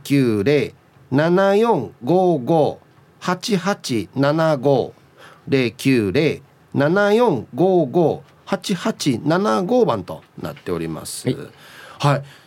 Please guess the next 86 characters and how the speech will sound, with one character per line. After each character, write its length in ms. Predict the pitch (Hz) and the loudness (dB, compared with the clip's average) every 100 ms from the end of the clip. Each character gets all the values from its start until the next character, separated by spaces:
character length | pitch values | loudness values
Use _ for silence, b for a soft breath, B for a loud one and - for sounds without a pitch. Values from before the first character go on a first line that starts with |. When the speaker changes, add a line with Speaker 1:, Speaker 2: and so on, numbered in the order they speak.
| B | B
Speaker 1:
な 120 | 170 247 | -2 -2
ん 40 | |
と、 80 | 180 | 0
そ 100 | 175 | -2
し 80 | - | -2
て 60 | |
今 180 | 143 160 | 0 0
日 20 | |
は 80 | 95 - | 0 -2
ペ 140 | 247 | 2
ア 160 | 277 143 | 2 2
で 160 | 117 87 | -4 -10
三 540 | - - 226 381 392 | -8 -2 2 4 4
組 220 | 415 285 | 4 4
の 100 | 160 | 4
方 200 | 120 113 | 0 -4
に 80 | 101 | -4
チ 120 | - | -2
ケ 80 | - | 0
ッ 80 | 101 | 0
ト 60 | 131 | 0
い 20 | |
た 80 | 185 | 0
だ 80 | |
き 60 | 190 | 2
ま 80 | 175 | 2
し 20 | |
た。 60 | 185 | 2
Speaker 2:
は 60 | |
い。 20 | |
Speaker 1:
あ 80 | 262 | 2
り 0 | |
が 40 | 254 | 2
と 60 | |
う 20 | 226 | 2
ご 60 | |
ざ 160 | 233 247 | 2 2
い 40 | |
ま 120 | 254 | 2
す。 120 | 226 226 | 2 2
Speaker 2:
は 80 | |
い。 20 | 131 | 0
い 20 | |
や 60 | 135 | -2
い 100 | 123 | -4
や、 40 | 117 | -4
ぜ 160 | 104 113 | -2 -2
ひ 40 | |
来 100 | - | -4
て 80 | 120 | -6
い 60 | |
た 100 | 104 | -6
だ 100 | 104 | -6
き 60 | 95 | -6
た 120 | - | -6
い。 100 | 95 - - - | -8 -12 -16 -6
Speaker 1:
は 200 | 113 123 | -4 -4
い。 60 | - | -2
じ 120 | 156 | 0
ゃ 80 | 151 | 2
あ 40 | |
も 600 | 147 147 147 147 147 143 | 4 4 6 6 6 4
う、 280 | 143 139 143 - - | 2 0 -4 -8 -16
キ 160 | - 202 | -2 2
ー 60 | |
ワ 120 | 208 254 | 4 4
ー 40 | |
ド 100 | 220 | 2
何 200 | 156 185 | 2 2
に 80 | 226 | 0
し 100 | 170 | 0
ま 80 | 214 | 0
し 80 | |
ょ 60 | 160 | 0
う 60 | - | -4
か 100 | 101 | -4
ね。 220 | 117 - B B B B B B - _ - - B B B 98 | -6 -6 B B B B B B -20 _ -20 -20 B B B -8
Speaker 2:
な-、 100 | 113 | -4
何 80 | 117 | -2
が 80 | 123 | 0
い 20 | |
い 20 | |
で 100 | 104 | -2
す 80 | 82 | -4
か 80 | - | -10
ね。 140 | 71 | -16